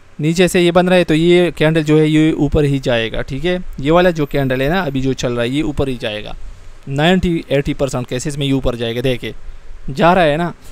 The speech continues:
तो अगर इधर मैंने trade लगाया होता है तो ये win होता। ये मैंने क्यों बोला कि ये ऊपर ही जाएगा, आप लोगों को मैं समझाता हूँ।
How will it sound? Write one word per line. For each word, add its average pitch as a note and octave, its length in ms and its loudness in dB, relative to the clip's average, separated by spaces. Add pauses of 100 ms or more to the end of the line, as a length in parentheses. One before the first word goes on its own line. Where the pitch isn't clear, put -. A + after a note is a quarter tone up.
(180)
तो D3+ 60 2
अगर F3 180 6
इधर F#3+ 200 6
मैंने F3+ 260 2
trade E3+ 280 2
लगाया D#3 320 4
होता D#3 240 6
है D3 140 2
तो - 120 -2
ये C3 180 0
win C3+ 180 0
होता। A#2+ 340 -6 (680)
ये G3 140 6
मैंने A3 240 6
क्यों G#3+ 240 4
बोला F3+ 180 6
कि D#3+ 120 -2
ये D#3+ 80 4
ऊपर D#3+ 240 4
ही D3+ 100 2
जाएगा, C#3+ 440 2 (320)
आप C#3+ 220 0
लोगों E3 200 4
को D3+ 140 0
मैं C#3 160 0
समझाता B2 500 -2
हूँ। A2 200 -8